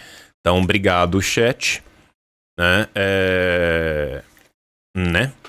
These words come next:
Batendo recorde de gente aqui e aí cai. Tudo bem, tudo bem. Faz parte, faz parte. Né? Eu tava comentando, e eu não sei se eu cheguei a comentar ou não,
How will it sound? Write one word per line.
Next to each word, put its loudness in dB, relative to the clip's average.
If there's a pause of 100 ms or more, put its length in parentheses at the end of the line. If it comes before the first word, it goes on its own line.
(420)
Batendo 2
recorde 2
de 0
gente 0
aqui 0
e 0
aí 4
cai. -2 (880)
Tudo 0
bem, 0 (180)
tudo 0
bem. 2 (240)
Faz 0
parte, -4
faz -2
parte. -14 (540)
Né? 2
Eu -4
tava -2
comentando, 0
e 0
eu 4
não 2
sei 2
se -6
eu 4
cheguei 0
a 2
comentar 0
ou 2
não, 0